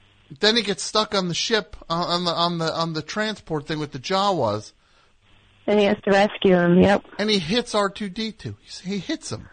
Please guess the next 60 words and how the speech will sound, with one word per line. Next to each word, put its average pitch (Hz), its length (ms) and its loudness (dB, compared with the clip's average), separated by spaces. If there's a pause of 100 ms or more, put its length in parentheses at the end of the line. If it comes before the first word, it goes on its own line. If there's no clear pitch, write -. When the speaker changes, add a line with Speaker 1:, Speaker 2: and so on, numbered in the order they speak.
(100)
Speaker 2:
Well, 320 160 6
he 349 160 8
has 349 220 6
to 339 80 2
rescue 311 440 0
him, 196 160 0
right? 220 220 0
Like, 214 180 0
R 220 120 2
two 240 160 2
D 226 160 2
two - 260 0
still 214 200 2
doesn't 208 240 4
give 185 140 2
up 208 220 0
on 214 160 4
him, 190 140 6
even 185 180 6
though 196 140 4
he's 190 120 4 (120)
kind 208 180 4
of 190 80 2
in 196 140 6
the 190 80 4
way. 190 320 4 (1120)
I 190 80 -12
don't 180 400 2
know. 165 140 6
Speaker 1:
R 180 80 4
two - 0 -
D - 0 -
two 113 80 -2
should, - 80 -6
R 175 160 2
two 175 120 -10
D 135 200 -4
two 117 120 -12
should 110 200 -8
have 98 100 -8
shuttled 95 540 -4
the, 98 100 -12
shuttled 117 440 -4
that 104 180 -8
clown 107 360 -2 (160)
Speaker 2:
<laughs> - 140 -12
Speaker 1:
a 101 80 -10
long 113 400 -2
time 98 320 -8
ago. 92 200 -12 (340)
There's 170 160 -2
plenty 240 320 2
of 214 80 0
other 202 200 4
robots 190 460 6
who 175 80 0
look 175 220 0
just 147 200 -2
like 190 280 4
him. 123 240 -6